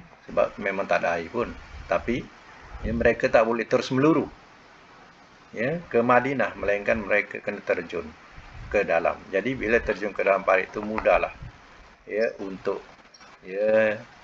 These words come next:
ah, pihak, ah, tentera yang ada di Madinah menyerang mereka. Ya. Jadi orang-orang munafik ini, ya, mengambil,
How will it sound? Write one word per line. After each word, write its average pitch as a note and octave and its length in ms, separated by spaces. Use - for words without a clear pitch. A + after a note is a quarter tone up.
ah, F#2 320
pihak, F#2+ 400
ah, F2+ 160
tentera G2 480
yang F#2 240
ada F#2 160
di F#2 160
Madinah F2+ 560
menyerang F2+ 480
mereka. A2+ 400
Ya. A#2 160
Jadi C3 240
orang-orang B2+ 480
munafik A2+ 480
ini, F2+ 240
ya, G#2+ 240
mengambil, G2+ 880